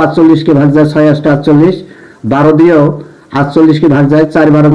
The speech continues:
আটচল্লিশ, ষোলো দিয়েও আটচল্লিশকে ভাগ যায়, তিন ষোলো হলো আটচল্লিশ। তার মানে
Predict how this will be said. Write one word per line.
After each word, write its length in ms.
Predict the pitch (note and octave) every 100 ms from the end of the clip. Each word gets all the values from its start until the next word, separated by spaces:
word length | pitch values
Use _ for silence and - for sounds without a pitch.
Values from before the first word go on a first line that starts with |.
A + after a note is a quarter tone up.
| D3
আটচল্লিশ, 460 | - D3 D3+ G3+ - - - _ _ -
ষোলো 200 | E3 D#3 D3+
দিয়েও 200 | E3+ E3+ D#3+ - C#3+
আটচল্লিশকে 480 | D3 D#3+ D3+ D3 C#3+
ভাগ 100 | C3 C3
যায়, 160 | D#3 F3 - - - _
তিন 120 | F3+ F3
ষোলো 160 | E3 D#3+ C#3+
হলো 140 | D#3 E3
আটচল্লিশ। 440 | - - A2 A2 - - - _
তার 160 | D3+ E3+ F3+
মানে 180 | D3+